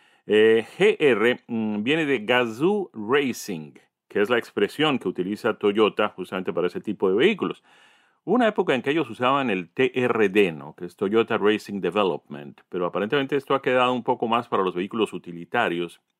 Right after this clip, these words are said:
y este G R es el que están usando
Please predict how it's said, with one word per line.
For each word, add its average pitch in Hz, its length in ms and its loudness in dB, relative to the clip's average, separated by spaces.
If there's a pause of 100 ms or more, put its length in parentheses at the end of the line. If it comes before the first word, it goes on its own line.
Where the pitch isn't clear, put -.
(140)
y 117 160 2
este 139 300 0
G 135 260 0
R 104 340 4
es 101 100 -6
el 110 120 -4
que - 80 -4
están 156 280 -4
usando 104 460 -4